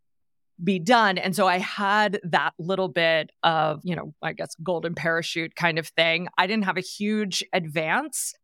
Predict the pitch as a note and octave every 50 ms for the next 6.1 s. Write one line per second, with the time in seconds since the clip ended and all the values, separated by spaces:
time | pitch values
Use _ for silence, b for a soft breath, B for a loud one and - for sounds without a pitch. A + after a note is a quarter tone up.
0 | _ _ _ _ - A3 A3+ G#3+ G#3+ G#3+ G3+ G3+ G3 G3 G3 G3 G3+ G3+ - -
1 | _ F#3 F3 F#3+ E3+ - F3 D3+ - - - F3+ D#3+ D#3+ D#3+ - D#3 D#3+ E3 D3+
2 | - _ _ _ _ _ _ _ - F3+ F3 D#3+ D#3+ D3+ - _ _ D#3+ E3+ E3+
3 | E3 - F#3 F3 - F3 E3 - E3+ - - E3 E3 - - - - - - _
4 | _ - F3+ F#3+ F#3+ F#3+ G3 G3+ G3+ G#3 - E3+ D3+ D#3 C#3+ D3 D3+ - - -
5 | _ _ - E3 D#3+ D3+ E3 D#3+ - - - D3+ D3+ - - _ - - - -
6 | _ -